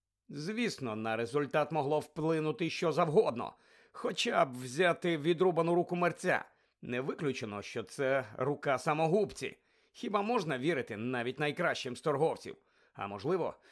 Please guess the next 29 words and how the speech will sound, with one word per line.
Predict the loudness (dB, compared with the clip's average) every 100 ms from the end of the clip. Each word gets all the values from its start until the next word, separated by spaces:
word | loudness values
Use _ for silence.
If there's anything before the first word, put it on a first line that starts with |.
| -16 -2
можливо, | 2 6 6
одна | 6 4 2
зі | 2
сторін | 2 2 2 2
п'ятикутника | 0 0 -2 -2 -4 -4 -4 -4
накреслена | -4 -4 -4 -4 -2 -2
трохи | -4 -4 -4
криво. | -4 -2 -2 0 -2 -2 _ _ _ _
А | -16
це | -14 -12 -8 -8
дуже | 0 2 2 -2
важливо. | -6 -2 -2 -2 -8 -14 _ _ _ -10
Або, | -8 -4 0 2 2 2
можливо, | 0 -2 -4 -6 -2 0 2 2 2 0
слова | 0 2 4 4 2
закляття | 2 0 2 2 2 0 2
вимовлені | 4 4 4 2 2 -2 -8 _ 0
в | 2
іншому | 2 0 2
порядку. | 4 6 4 2 -12 -16 _ _
Навіть | -10 -8 -6 -4
одна | -2 0 0
невірна | 2 0 0
інтонація | -2 2 2 2 0 0 0
могла | 2 2 4
б |
наробити | 4 4 2 2 4
лиха. | 4 0 -4 -10 _ _ _ _ _
Хай | -12 -10 -10